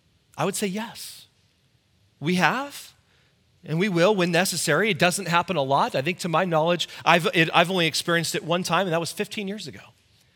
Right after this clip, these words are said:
Fifteen years, I was an intern, and there was a young man. He was preying upon our, the young women in the church. And we had to follow this Matthew eighteen. We addressed him, and he was just unrepentant. We just said, "For the, for the protection of the church, we just can't have you fellowship here."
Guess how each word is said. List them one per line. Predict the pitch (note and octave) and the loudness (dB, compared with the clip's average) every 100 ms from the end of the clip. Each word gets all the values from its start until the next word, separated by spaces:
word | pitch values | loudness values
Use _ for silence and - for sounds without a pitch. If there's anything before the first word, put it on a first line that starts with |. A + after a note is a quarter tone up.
| _ _ _ _ | _ _ _ _
Fifteen | _ F#3+ G3 A3 | _ -4 -4 -2
years, | G3 | 0
I | D3+ | 0
was | C#3+ | 0
an | D3 | -2
intern, | F#3+ - G3+ G#3+ A#3 | -4 -4 -6 -6 -10
and | C#3 | -8
there | C3+ | -6
was | D3 | -6
a | B2 | -6
young | B2 F3 F#3+ | -4 -4 -2
man. | F3+ F3 | -4 -4
He | D3 | -6
was | D3 - - - - | -8 -12 -20 -20 -16
preying | - D3+ F#3+ F3+ | -6 -2 -2 -4
upon | E3+ F3 | -6 -4
our, | C3 | -4
the | B2+ B2 | -6 -6
young | A#2+ D3 | -6 -6
women | C#3+ D3 | -6 -8
in | C#3 | -8
the | |
church. | C3+ G#2+ F#2+ - - _ _ _ _ _ _ | -10 -12 -12 -14 -14 _ _ _ _ _ _
And | - | -10
we | A#2 | -4
had | D3+ | -2
to | A#2+ | -2
follow | A2 C#3+ C#3 D3+ | -4 -2 0 0
this | C#3+ C#3+ - - - | -2 -4 -6 -16 -12
Matthew | B2 C3 D#3+ E3 C#3+ | -2 -2 -2 -2 -2
eighteen. | D3+ - D3+ D3+ E3 D3+ _ _ _ _ _ - | -4 -6 -6 -6 -8 -14 _ _ _ _ _ -8
We | A#2+ | -6
addressed | F#2+ A2 C#3 - | -6 -2 -2 -2
him, | D3 | -6
and | C3+ | -6
he | C3 | -6
was | D3+ | -6
just | B2 - | -10 -8
unrepentant. | B2+ C3+ C#3+ C3+ A#2+ A2 | -8 -6 -8 -10 -12 -12
We | A#2 | -12
just | B2 - | -14 -14
said, | A2 G#2+ _ _ _ | -14 -16 _ _ _
"For | - A#2 | -12 -12
the, | - | -12
for | - A2+ | -12 -12
the | |
protection | G#2 A2 - C3 - C#3 | -12 -14 -8 -6 -4 -6
of | |
the | B2+ | -6
church, | A#2+ A#2+ G#2 - | -6 -6 -8 -10
we | A#2 | -12
just | A#2 | -12
can't | - A2 | -10 -12
have | G#2+ | -12
you | G#2 | -14
fellowship | F#2+ F2+ - - - | -14 -16 -14 -14 -16
here." | - | -20